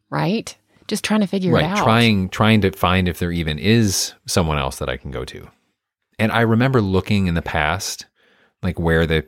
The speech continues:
Speaker 2: providers were, and a lot of them are, like, without exaggeration, twenty, thirty, forty miles from me. So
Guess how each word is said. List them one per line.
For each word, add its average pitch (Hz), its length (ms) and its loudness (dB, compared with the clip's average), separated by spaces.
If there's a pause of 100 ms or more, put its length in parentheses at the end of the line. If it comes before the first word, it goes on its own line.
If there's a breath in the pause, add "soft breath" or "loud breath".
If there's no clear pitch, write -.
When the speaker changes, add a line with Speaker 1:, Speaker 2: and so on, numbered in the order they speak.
(140)
Speaker 2:
providers 82 500 0
were, 101 220 0
and 98 160 0
a 98 40 2
lot 98 320 -2
of 117 120 4
them 90 160 2
are, 85 60 -2
like, 85 180 -4 (800)
without 131 400 0
exaggeration, 113 720 0
twenty, 101 320 0
thirty, 95 300 0
forty 92 280 2
miles 78 320 0
from 60 200 -14
me. - 160 -20 (1400)
So 113 500 2